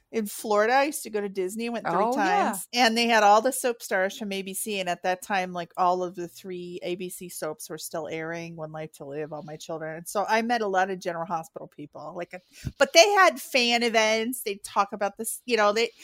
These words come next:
Speaker 1: there was lots of people, but then they had the smaller photo ops too.
Speaker 2: Mm.
Speaker 1: And that was fun. I mean, yeah, you were put, that was more like a cattle call, like, push in and out, but I still enjoyed it.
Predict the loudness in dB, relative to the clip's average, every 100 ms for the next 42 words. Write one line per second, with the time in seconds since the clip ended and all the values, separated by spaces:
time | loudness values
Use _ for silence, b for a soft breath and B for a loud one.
0 | B 4 6 8 6 4 -8 -10 -6 -6
1 | 0 0 0 -2 -4 -6 -14 _ -10 -8
2 | -2 0 0 -4 -8 -6 -4 -6 -8 -16
3 | -6 0 0 0 -6 -8 -12 -16 b b
4 | b _ -4 0 0 -2 -8 -6 0 0
5 | -2 -8 -4 6 6 6 2 -10 -10 -10
6 | -6 -4 -2 0 -2 -2 -8 -6 0 4
7 | 4 4 2 2 4 4 2 -2 -14 -20
8 | _ _ -16 0 4 4 2 0 2 2
9 | 0 -6 _ -8 -6 -8 -10 -6 -4 -4
10 | -4 -6 -6 -6 -6 -8 -8 -8 -10 -12
11 | -18